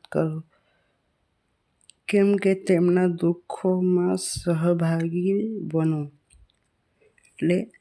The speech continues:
આ જે આપણે નિસ્વાર્થપણે જે આપણને જે કોઈ મદદ માંગે એને નિસ્વાર્થ ભાવે મદદ કરવી જોઈએ. એટલે એમાં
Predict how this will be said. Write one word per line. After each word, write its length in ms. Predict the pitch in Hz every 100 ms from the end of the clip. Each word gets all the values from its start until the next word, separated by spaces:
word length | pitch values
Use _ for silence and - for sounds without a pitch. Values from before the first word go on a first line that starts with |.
| _ -
આ 240 | 185 196 220 - - _ _ -
જે 240 | - 190 185 196 -
આપણે 360 | - 165 190 220 254 - _ _
નિસ્વાર્થપણે 1040 | - 180 180 190 196 202 - - - 190 190
જે 180 | 190 202
આપણને 580 | 185 180 - 185 190 196 196 _ - _ - - _ _ _ _ _ _ _ _ _ _ _ _ _ _
જે 280 | 156 151 170 170 165 160 165 -
કોઈ 320 | - 185 185 - -
મદદ 360 | 156 160 170 185
માંગે 400 | - 185 180 190 202 -
એને 200 | 185 190
નિસ્વાર્થ 680 | 190 180 - 190 190 196 -
ભાવે 360 | 180 175 165 175 - _ _ _ -
મદદ 360 | 151 156 170 170
કરવી 340 | - 170 170
જોઈએ. 220 | 170 185 180
એટલે 220 | 180 - -
એમાં 360 | - 170 190